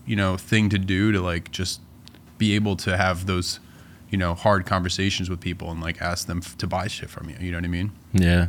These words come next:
Speaker 2: that's tough. I mean, I used to have to, I worked for, like, Northwestern Mutual for a little.
Speaker 1: Yeah.
Speaker 2: Like, selling, like, financial advisor, selling insurance, and it's not always easy. Like, like,
Speaker 1: Yeah.
Speaker 2: I don't know if you were, like, really loving what you were selling,
Speaker 1: <laughs>
Speaker 2: but it makes it, like,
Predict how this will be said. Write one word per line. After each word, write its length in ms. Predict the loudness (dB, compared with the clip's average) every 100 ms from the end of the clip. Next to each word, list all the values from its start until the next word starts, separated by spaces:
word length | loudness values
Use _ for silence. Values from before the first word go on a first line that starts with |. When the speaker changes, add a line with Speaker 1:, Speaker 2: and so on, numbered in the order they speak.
| 2
Speaker 2:
that's 240 | 0 2
tough. 320 | 4 4 4 4
I 60 |
mean, 120 | 8 12
I 140 | 10
used 200 | 10 6
to 60 | 6
have 220 | 6 6
to, 380 | 6 6 4 2 2
I 100 | 4
worked 140 | 4
for, 60 | 4
like, 120 | 4
Northwestern 480 | 6 4 4 2 4
Mutual 260 | 2 2 -2
for 160 | -2
a 40 | -2
little. 260 | 0 -2 -4
Speaker 1:
Yeah. 260 | 2 4 4
Speaker 2:
Like, 100 | 2
selling, 400 | 2 4 4 4
like, 160 | 2 0 -6 -20 -2
financial 400 | 4 6 6 4
advisor, 500 | 2 2 2 2 0
selling 260 | 2 2 2
insurance, 440 | 2 2 2 2
and 140 | 0 -2 -8 -16 -16 -18 -2
it's 80 | 8
not 140 | 10
always 260 | 12 10 8
easy. 360 | 8 8 6 4 -2 2
Like, 320 | 2 2 -6 -20 -20 -20 -20 -20 -20 -20 -2
like, 140 | 2 6
Speaker 1:
Yeah. 100 | 8
Speaker 2:
I 40 |
don't 100 | 10
know 100 | 10
if 100 | 10
you 200 | 12 12
were, 140 | 12 10
like, 180 | 8 6 4
really 280 | 8 10 10
loving 400 | 10 10 10 8
what 200 | 6 8
you 60 |
were 100 | 6
selling, 460 | 8 8 8 6 6 6 8 8
Speaker 1:
<laughs> 300 | 6 2 6
Speaker 2:
but 580 | 8 8 2 -10 -8 6
it 80 | 10
makes 300 | 10 8 6
it, 60 |
like, 180 | 6 6